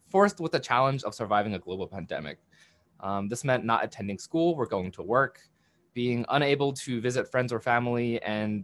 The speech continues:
being unable to attend regular public activities. Um, people really had to kind of create a whole new, whole,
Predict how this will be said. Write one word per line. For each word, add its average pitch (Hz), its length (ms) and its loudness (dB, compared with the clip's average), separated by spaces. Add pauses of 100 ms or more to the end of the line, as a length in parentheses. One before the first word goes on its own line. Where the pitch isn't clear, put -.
(160)
being 139 220 0
unable 139 360 2
to 117 480 -4 (600)
attend 135 500 2 (220)
regular 120 420 4
public 107 540 -2
activities. 90 760 -10 (360)
Um, 104 180 -2
people 160 320 2
really 143 200 4
had 120 260 4
to 117 280 -2
kind 117 220 0
of 107 100 -6
create 117 220 0
a 107 80 4
whole 127 240 0
new, 117 440 -2
whole, - 240 -2